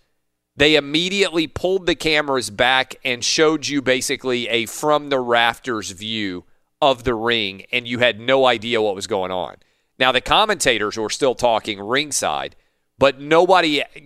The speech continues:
you could not hear or see really what was going on in the ring.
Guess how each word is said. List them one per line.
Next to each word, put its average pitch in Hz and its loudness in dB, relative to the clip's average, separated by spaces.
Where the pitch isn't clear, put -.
you 151 -6
could 143 -2
not 151 0
hear 160 0
or 127 -2
see 113 -2
really 117 0
what 139 2
was 127 -4
going 127 0
on 113 2
in 107 -2
the 101 -4
ring. 90 -6